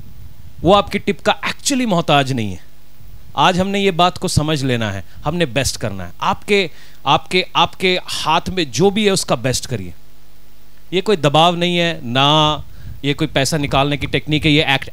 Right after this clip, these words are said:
attitude है। हम परमेश्वर को कैसा देखते हैं, हम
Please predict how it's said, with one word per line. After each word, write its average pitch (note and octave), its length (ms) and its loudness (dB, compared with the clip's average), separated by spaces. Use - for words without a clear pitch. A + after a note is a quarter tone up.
attitude C3+ 460 2
है। E2 80 -6
हम E3 140 4
परमेश्वर F3 520 2
को F#3 100 0
कैसा E3+ 300 2
देखते C3 340 0
हैं, F2 100 -8
हम E3+ 260 2